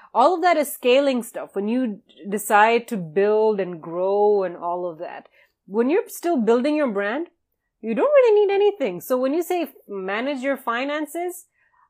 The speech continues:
uh, there's not much to manage there because everything is free. And I'm all for, uh, building a brand on a budget, y'all, because you know what? There is no point spending when you don't need to spend.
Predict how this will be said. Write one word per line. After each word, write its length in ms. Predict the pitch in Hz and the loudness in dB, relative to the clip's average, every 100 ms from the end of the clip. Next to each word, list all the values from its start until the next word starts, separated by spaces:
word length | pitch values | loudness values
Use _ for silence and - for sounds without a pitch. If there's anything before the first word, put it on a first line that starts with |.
| _ - | _ -20
uh, 80 | 214 | -16
there's 360 | 226 277 285 | -2 2 2
not 180 | 277 349 | 2 0
much 160 | 339 381 | -2 -4
to 100 | 294 | -2
manage 440 | 277 330 320 233 | 0 0 -2 -2
there 160 | 185 170 | -4 -4
because 320 | 196 262 233 | -4 -4 -4
everything 420 | 247 262 294 285 | -4 -6 -4 -4
is 140 | 254 - | -6 -8
free. 400 | - 269 - _ _ | -8 -8 -8 _ _
And 240 | 233 240 - | -4 -4 -6
I'm 280 | 190 269 311 | -2 -2 -2
all 300 | 254 269 285 | 0 2 2
for, 760 | 277 285 269 262 254 202 185 185 | 2 0 2 2 0 -4 -10 -14
uh, 160 | 143 185 | -14 -10
building 360 | 196 214 226 214 | -2 0 0 -2
a 40 | |
brand 220 | 185 202 | -2 -2
on 100 | 196 | -2
a 60 | 185 | -4
budget, 360 | 180 160 170 | -6 -8 -10
y'all, 300 | 190 190 180 | -10 -12 -12
because 380 | 185 185 220 196 | -10 -8 -4 -4
you 80 | 196 | -4
know 200 | 214 233 | -4 -4
what? 360 | 175 156 165 - _ | -4 -8 -10 -14 _
There 240 | 190 240 285 | -2 2 4
is 160 | 262 | 2
no 220 | 233 254 285 | -2 -4 -4
point 320 | - 294 269 | -4 -4 -4
spending 440 | - 220 226 247 | -6 -4 -2 -4
when 120 | 233 | -2
you 80 | 220 | -4
don't 240 | 185 196 190 | -4 -6 -8
need 140 | 180 | -12
to 60 | 175 | -16
spend. 360 | - 139 131 | -20 -20 -20